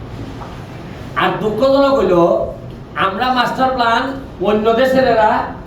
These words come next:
দুইশো বছর আগে খুঁজে রাখছে মাস্টার প্ল্যান, আর আমরা এখনো মাস্টার প্ল্যান করতে পারছি না। এর লাগে যে যেভাবে মন ধরে গরু বানাইতেছে। দেখবেন আপনি গরু চা আর আমরা মেইন রোড দিশা, এরপর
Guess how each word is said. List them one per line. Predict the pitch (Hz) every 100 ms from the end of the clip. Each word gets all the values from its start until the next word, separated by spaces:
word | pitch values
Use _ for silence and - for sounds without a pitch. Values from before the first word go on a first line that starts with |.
| - - - 147 180
দুইশো | 302 277 277 269
বছর | 269 247 -
আগে | 226 -
খুঁজে | 208 202
রাখছে | 180 165 143
মাস্টার | 135 185 -
প্ল্যান, | - - - - - - - - - 165
আর | 208 214
আমরা | 214 269 269
এখনো | 262 294 302
মাস্টার | 262 - -
প্ল্যান | 214 175
করতে | 170 170
পারছি | 139 127 -
না। | - - - - - -
এর | 196 226
লাগে | 233 170
যে | 277 277
যেভাবে | 285 233 226 226
মন | 226 190
ধরে | 185 180
গরু | 180 170 165
বানাইতেছে। | 156 - - - - - - - - - - - - - - - - - - - - - -
দেখবেন | 185 202 240 233
আপনি | 208 214 233 240 - - - - 202
গরু | 240 240 214
চা | 202 - - - - -
আর | 180 185
আমরা | 185 214 202
মেইন | 208 214
রোড | 214 208
দিশা, | 196 - - - - - 143 - - - - - 165
এরপর | 208 - 233